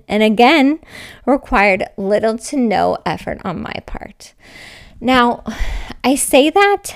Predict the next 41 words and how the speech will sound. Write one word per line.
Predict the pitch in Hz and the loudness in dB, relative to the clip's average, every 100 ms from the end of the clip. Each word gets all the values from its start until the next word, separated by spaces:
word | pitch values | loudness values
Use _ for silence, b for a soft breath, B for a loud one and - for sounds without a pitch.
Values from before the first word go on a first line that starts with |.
| - | -10
with | - 240 | -4 -2
a | 233 | -2
caveat, | - 214 - - - 208 - - _ _ - | -2 -2 -2 -6 -10 -14 -20 -20 _ _ -10
okay? | 226 190 226 240 B B - | -4 -2 -4 -6 B B -4
I | 214 | -2
just | 233 - | -2 -2
wanna | 262 254 240 | -2 -2 -4
be | - 214 190 | -6 -8 -8
clear | - 190 151 | -8 -8 -6
on | 143 | -8
this | - 196 - | -10 -12 -10
because | - 214 233 | -6 -4 0
I | 226 | 0
think | 233 247 | 0 -4
this | 269 - | -6 -8
can | 262 | -4
be | 233 | -4
very | 185 117 - | -2 -6 -4
confusing, | 233 226 160 196 233 269 B B B B | -4 -4 -6 -2 -2 -2 B B B B
'cause | 233 220 | -6 -4
this | 226 | 0
was | 202 226 370 | 4 4 4
confusing | - 269 220 208 196 175 185 | 0 -4 -4 -8 -4 -4 -4
to | 208 | -4
me | 208 - | -4 -6
as | - 185 - | -8 -10 -4
well. | - - - - | -4 -4 -8 -12
Like, | - - | -12 -10
"So | - | -6
you're | 214 170 | -4 -4
saying | 190 233 220 | -2 -2 0
I | 180 | -2
do | 190 185 | -4 -4
nothing?" | 180 190 220 277 262 294 247 | -2 -2 2 4 4 4 0
<laughs> | |
Like, | 214 170 | -4 -4
I | 190 | -4
just | 185 202 - | -6 -8 -6
feel | 208 208 | -6 -2
high | 208 170 | -2 -2
vibes | 165 160 202 | 0 -2 -2